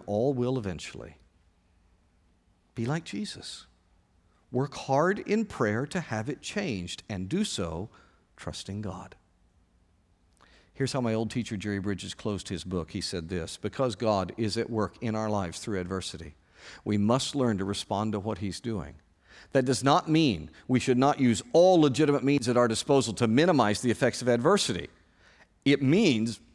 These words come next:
we should accept from God's hand the success or failure of those means as he wills,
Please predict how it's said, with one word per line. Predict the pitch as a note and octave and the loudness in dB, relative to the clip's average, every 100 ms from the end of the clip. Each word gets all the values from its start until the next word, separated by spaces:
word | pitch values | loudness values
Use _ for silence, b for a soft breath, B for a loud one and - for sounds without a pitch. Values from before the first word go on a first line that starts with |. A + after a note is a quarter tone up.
| - | 2
we | D#3 | 4
should | D#3 D3 | 4 4
accept | C3 A#2 - G3 G3+ | 2 2 2 4 2
from | - D3+ C3 | 2 2 4
God's | D3 D3+ B2+ | 6 6 4
hand | D#3+ C#3+ | 2 2
the | A#2+ | 2
success | - A#2+ - E3+ D#3+ - | 0 -2 2 4 4 4
or | D3 B2+ | 4 4
failure | - G3+ G3+ C3 B2+ | 4 4 6 6 4
of | D3 E3 | 4 4
those | D#3 C3 | 4 4
means | A2+ C3+ C3+ - | 4 2 2 0
as | B2+ A2 | 0 0
he | E3+ F3 | 0 2
wills, | D#3 C#3 A2 | 6 6 4